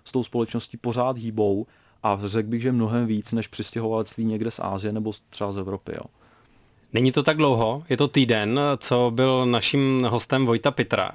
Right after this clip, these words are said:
Speaker 2: který, eh, sice si na svoji velkou cestu vydělával vedle na Zélandu, ale, eh, když potom Zéland opustil, tak Austrálie byla první destinace, eh, kam se vydal. A stopoval po Austrálii.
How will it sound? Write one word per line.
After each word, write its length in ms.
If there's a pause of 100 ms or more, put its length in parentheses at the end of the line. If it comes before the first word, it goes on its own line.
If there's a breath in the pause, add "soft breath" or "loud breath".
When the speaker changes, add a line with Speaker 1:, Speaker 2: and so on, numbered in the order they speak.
Speaker 2:
který, 680
eh, 0 (200)
sice 600
si 380
na 100
svoji 220
velkou 260
cestu 300
vydělával 440
vedle 300
na 120
Zélandu, 600
ale, 360 (140)
eh, 240
když 240
potom 300
Zéland 280
opustil, 440
tak 180
Austrálie 560
byla 420
první 520 (500 loud breath)
destinace, 600
eh, 240
kam 220
se 140
vydal. 320 (400 loud breath)
A 80
stopoval 480
po 140
Austrálii. 640